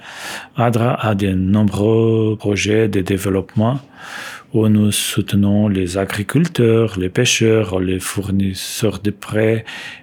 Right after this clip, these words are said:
et des formations aux entrepreneurs. Actuellement, euh, nous avons également plusieurs projets d-, liés à adaptation au climat, car les nombreuses communautés avec, euh,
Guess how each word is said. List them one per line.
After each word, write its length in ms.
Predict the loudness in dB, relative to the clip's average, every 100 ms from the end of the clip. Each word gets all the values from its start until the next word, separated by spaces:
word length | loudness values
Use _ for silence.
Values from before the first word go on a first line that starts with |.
| _
et 100 | -2
des 140 | 0 -2
formations 920 | -2 -2 -2 -2 -2 0 2 0 -6 -4
aux 260 | -2 0 -2
entrepreneurs. 1200 | -4 -4 -2 -2 -4 -4 -2 -2 -2 -6 -10 -18 _ -10
Actuellement, 840 | -6 -6 -2 0 2 4 4 2 -2 -4
euh, 220 | -4 -4 -4
nous 280 | -2 -2 0
avons 280 | 0 0 0
également 480 | 0 0 0 0 -2
plusieurs 520 | -2 -4 -2 -4 -6
projets 500 | -8 -6 -2 0 0
d-, 160 | -2 -2
liés 400 | 0 2 2 0
à 320 | -2 -2 -4 -6 -10 -8
adaptation 840 | -4 -2 -4 -4 -4 0 2 2 2
au 120 | -2
climat, 480 | 0 2 2 2 -4 _ -20 -18 -18 -14 -4
car 240 | -2 0
les 280 | 0 0 2
nombreuses 760 | 2 2 2 2 2 2 0 -4
communautés 840 | -2 0 0 0 -2 -2 0 0
avec, 680 | -2 -4 -4 -4 -6 -8 -6
euh, 260 | -6 -6